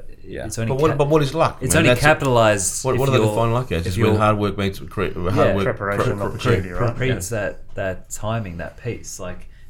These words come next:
Speaker 2: if you're ready for it, you'll capitalize on that luck. Otherwise,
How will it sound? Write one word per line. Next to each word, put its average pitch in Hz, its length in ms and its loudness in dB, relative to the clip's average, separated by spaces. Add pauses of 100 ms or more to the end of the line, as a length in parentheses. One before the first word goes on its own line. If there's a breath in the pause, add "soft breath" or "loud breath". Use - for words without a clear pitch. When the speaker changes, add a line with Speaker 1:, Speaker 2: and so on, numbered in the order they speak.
Speaker 2:
if 117 140 -14
you're 110 140 -4
ready 117 380 2
for 76 380 -4
it, 107 180 -2
you'll 104 140 -6
capitalize 92 680 -4
on 87 180 -6
that 85 240 -8
luck. 98 260 -4
Otherwise, 113 640 0